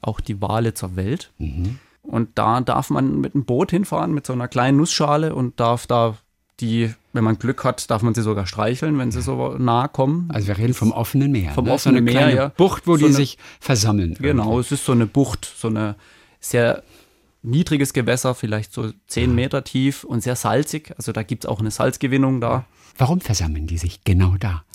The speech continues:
Speaker 2: Hat das
Speaker 1: Die
Speaker 2: was
Speaker 1: haben da Sch-, Schutz, das heißt, da kommen keine Killerwale rein.
Speaker 2: Okay.
Speaker 1: Die Killerwale, die töten da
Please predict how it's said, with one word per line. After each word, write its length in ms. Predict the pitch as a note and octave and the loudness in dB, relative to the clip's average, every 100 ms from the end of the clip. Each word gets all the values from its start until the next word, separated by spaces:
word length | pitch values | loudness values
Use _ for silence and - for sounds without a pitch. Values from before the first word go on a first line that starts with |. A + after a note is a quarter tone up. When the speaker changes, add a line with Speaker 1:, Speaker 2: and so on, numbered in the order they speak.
| - _ _ _ | -20 _ _ _
Speaker 2:
Hat 140 | A2+ | -4
das 80 | G#2+ | -2
Speaker 1:
Die 60 | D3 | 0
Speaker 2:
was 140 | F#3+ D#3+ | 2 2
Speaker 1:
haben 200 | D#3+ D#3+ | 0 2
da 300 | E3 D#3 C#3+ A#2+ | 0 0 -2 -6
Sch-, 260 | - - - _ _ _ _ _ - | -12 -16 -20 _ _ _ _ _ -10
Schutz, 480 | - D#3 - - | -2 -2 -2 -8
das 220 | - A#2+ B2+ | -6 -4 -2
heißt, 180 | A#2+ | -2
da 60 | A#2+ | -4
kommen 180 | - C3 | -2 -2
keine 240 | C3 A#2+ | 0 -2
Killerwale 560 | A#2+ C#3+ E3 D3 D3 C#3+ | -2 -2 0 0 -4 -4
rein. 340 | C3+ D#3 E3+ - B2 | -2 -2 -6 -10 -14
Speaker 2:
Okay. 320 | - G2 C#3+ | -8 -8 -4
Speaker 1:
Die 120 | B2+ | -6
Killerwale, 560 | - C#3 C#3 C3 C3+ A#2+ | 0 2 2 2 -2 -6
die 360 | A#2 A#2 A#2 | -6 -4 -4
töten 380 | - A#2 B2 | -4 -4 0
da 80 | B2+ | 0